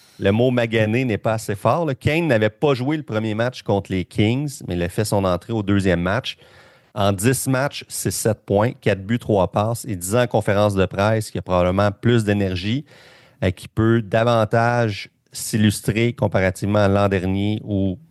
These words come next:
il y avait trop de blessures pour, pour être un joueur dominant du côté des Oilers. Donc, puis il a aussi probablement trouvé, euh, c-, c-, tu sais, les joueurs de hockey ont toujours des superstitions, là.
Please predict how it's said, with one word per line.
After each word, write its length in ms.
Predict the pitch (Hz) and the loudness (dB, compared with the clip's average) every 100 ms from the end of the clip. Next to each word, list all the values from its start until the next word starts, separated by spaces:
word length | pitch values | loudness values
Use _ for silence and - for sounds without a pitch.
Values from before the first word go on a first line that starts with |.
| - | -12
il 60 | 98 | -6
y 40 | |
avait 160 | 87 87 | -4 -6
trop 240 | - 101 | -2 -2
de 60 | 95 | 0
blessures 500 | 92 82 - 98 95 | 0 0 2 0 0
pour, 340 | - 87 85 | 0 0 0
pour 220 | - 85 | -2 -2
être 140 | 85 92 | -2 0
un 140 | 87 | -2
joueur 220 | 82 92 | 0 0
dominant 360 | 90 85 87 92 | 0 -2 0 -2
du 80 | 90 | -2
côté 300 | - 85 95 | -6 -4 -2
des 100 | 92 | 0
Oilers. 400 | 82 78 90 117 | 0 0 0 0
Donc, 180 | 90 87 - - - - - - _ - | -2 -4 -10 -20 -20 -20 -20 -20 _ -8
puis 120 | 110 | 0
il 40 | |
a 40 | 113 | 0
aussi 280 | 110 - 160 | 0 -4 0
probablement 440 | 127 120 113 135 | 2 4 2 0
trouvé, 480 | - 104 113 131 117 | -2 -2 2 4 4
euh, 400 | 98 92 92 104 - _ | 2 0 -6 -10 -14 _
c-, 160 | - - | -16 -10
c-, 240 | - - - | -10 -10 -14
tu 80 | - - - | -20 -20 -6
sais, 80 | 139 | 0
les 100 | 104 | 2
joueurs 180 | 104 113 | 4 4
de 60 | |
hockey 180 | 98 - | 2 2
ont 120 | 123 | 0
toujours 320 | - 95 117 | 2 2 0
des 80 | 104 | -2
superstitions, 800 | 90 - - 95 - - 110 127 | -6 -8 -4 -4 -4 -4 0 0
là. 100 | 117 | -2